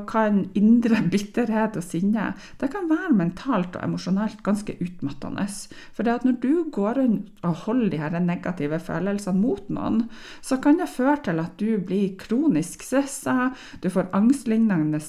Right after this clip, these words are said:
tanker, negative tanker som kverner og kverner, du blir bekymret, og det kan igjen påvirke den mentale helsa di negativt.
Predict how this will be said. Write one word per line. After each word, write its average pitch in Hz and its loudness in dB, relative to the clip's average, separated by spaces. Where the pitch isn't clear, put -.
tanker, 247 0
negative 214 -2
tanker 226 -2
som 151 -4
kverner 220 -2
og 175 -10
kverner, 226 0
du 170 0
blir 165 -4
bekymret, 240 -2
og 208 2
det 220 2
kan 214 4
igjen 247 4
påvirke 190 -2
den 165 0
mentale 175 -2
helsa 170 -4
di 151 -4
negativt. - -8